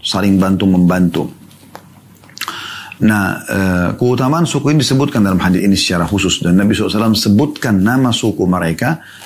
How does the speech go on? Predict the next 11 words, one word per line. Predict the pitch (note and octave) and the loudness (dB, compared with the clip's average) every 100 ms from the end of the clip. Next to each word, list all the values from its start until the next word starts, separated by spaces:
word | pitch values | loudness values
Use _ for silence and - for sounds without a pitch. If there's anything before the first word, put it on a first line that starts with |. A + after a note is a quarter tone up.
| - | -4
agar | A2+ G#2 F#2+ | -2 0 0
jelas. | F2 D#2+ - - - - - - - - - - | -2 -2 -4 -6 -10 -14 -20 -20 -20 -20 -20 -8
Kalau | F2+ G2 | -4 -2
suku | F#2 G#2+ A#2 C3+ | -2 -2 0 2
inilah | C#3+ A#2+ | 0 0
yang | G#2 | -2
kalian | G2+ G2+ | -2 -2
contohi, | G2 A2 G2 F#2+ A#2 F#2 D2+ - | 0 0 0 0 0 0 -4 -8
ya, | - | -4
seperti | - - E2 D2+ C2+ | -4 -4 -4 -2 -4
itu. | - | -6